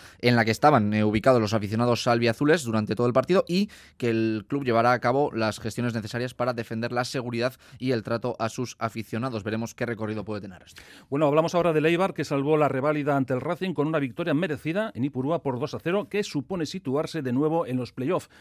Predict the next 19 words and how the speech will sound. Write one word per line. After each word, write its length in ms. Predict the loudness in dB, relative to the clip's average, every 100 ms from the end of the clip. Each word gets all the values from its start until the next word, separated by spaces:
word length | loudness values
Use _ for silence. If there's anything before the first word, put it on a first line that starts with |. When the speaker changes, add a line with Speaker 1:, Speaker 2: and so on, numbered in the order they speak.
| -20 -14
Speaker 2:
Stoico, 520 | -14 -6 -4 -4 -6
Fiaqueche 400 | -4 -4 -4 -6
de 100 | -6
penalti 360 | -4 -4 -2 -2
marcaron 500 | 0 -2 -4 -2 -2
los 120 | -4
goles 260 | -4 -6 -6
para 200 | -6 -6
satisfacción 680 | -6 -10 -10 -6 -4 -4 -6
de 180 | -10 -10
Os-, 160 | -12 -14
Joseba 260 | -12 -8 -8
Echeverría, 440 | -6 -4 -4 -4 -6 -20 _
que 100 | -10
se 140 | -8 -6
congratulaba 640 | -8 -8 -8 -4 -4 -4
de 160 | -6 -8
este 200 | -6 -8
triunfo. 440 | -10 -16 -20 -20